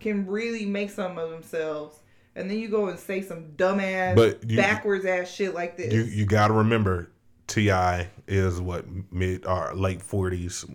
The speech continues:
Speaker 2: uh, from Atlanta, that stupid South mentality.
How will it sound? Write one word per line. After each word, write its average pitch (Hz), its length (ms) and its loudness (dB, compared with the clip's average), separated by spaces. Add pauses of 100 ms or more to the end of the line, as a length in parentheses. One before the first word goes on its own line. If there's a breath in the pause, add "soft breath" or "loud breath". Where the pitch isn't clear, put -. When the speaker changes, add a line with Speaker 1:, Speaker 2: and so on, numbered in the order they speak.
(100)
Speaker 2:
uh, - 60 -12 (540 soft breath)
from 113 320 4
Atlanta, 95 680 4 (200)
that 85 400 -6
stupid 107 480 0
South 98 380 4
mentality. 85 800 0